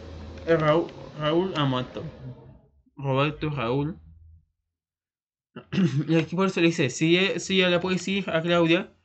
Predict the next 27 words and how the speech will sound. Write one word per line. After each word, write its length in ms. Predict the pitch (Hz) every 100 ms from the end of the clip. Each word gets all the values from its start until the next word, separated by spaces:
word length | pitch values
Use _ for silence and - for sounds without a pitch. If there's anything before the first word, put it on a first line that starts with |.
| -
si 100 | -
un 60 | 165
día 100 | 170
se 80 | 180
va 120 | 170
a 20 |
juntar 360 | 175 170 190 180
para 160 | 165
verse, 600 | 156 175 170 - 175 254 - - _ _ -
para 140 | 147
que 60 | 151
usted 260 | 160 170
hablar. 380 | 160 160 285 - - - _ _ _ -
Y 80 | 175
le 60 |
dice 340 | 196 190 135 113
que, 200 | 131 131
que 80 |
cuando 300 | 135 143 143
ella 280 | 147 165 165
venga 320 | 165 180 175
a 40 | 170
ver 120 | 165
a 160 | 151 143
su 100 | 156
papá 160 | 147 156
muerto, 360 | 165 175 -